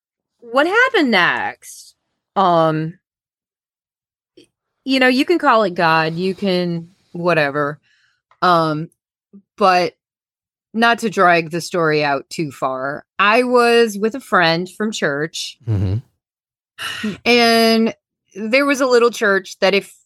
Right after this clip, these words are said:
Speaker 1: you cleaned the church, they let you pick apples in the back of the church.
Speaker 2: Hmm.
Speaker 1: So I was picking apples with my friend, and, um, had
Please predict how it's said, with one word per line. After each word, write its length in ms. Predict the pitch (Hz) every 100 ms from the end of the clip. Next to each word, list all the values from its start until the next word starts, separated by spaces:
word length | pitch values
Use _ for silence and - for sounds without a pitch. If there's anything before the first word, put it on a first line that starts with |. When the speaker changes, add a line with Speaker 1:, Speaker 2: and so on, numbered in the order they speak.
| _
Speaker 1:
you 200 | 196 196
cleaned 480 | - 330 392 381 285
the 140 | 208
church, 720 | 196 196 156 160 - - - _ _ -
they 100 | 214
let 180 | 226 220
you 120 | 214
pick 240 | 226 -
apples 720 | - 120 - 80 - - - _
in 120 | 190
the 60 | 180
back 220 | 165 147
of 40 | 139
the 60 | 127
church. 440 | - 50 - - _
Speaker 2:
Hmm. 140 | 185 151 - -
Speaker 1:
So 600 | - 190 170 165 165 - _ _
I 160 | 220 269
was 160 | 294
picking 320 | - 311 269 226
apples 640 | 202 214 202 202 196 - - _
with 400 | 196 185 190 -
my 100 | 208
friend, 560 | 208 170 151 143 139 156 - _ _ _ _ _ _ _ _ 208
and, 840 | 202 190 190 185 180 180 175 170 - - _ -
um, 800 | 170 170 165 160 156 151 151 147 _ _ _ _ _ _ _
had 360 | - 220 214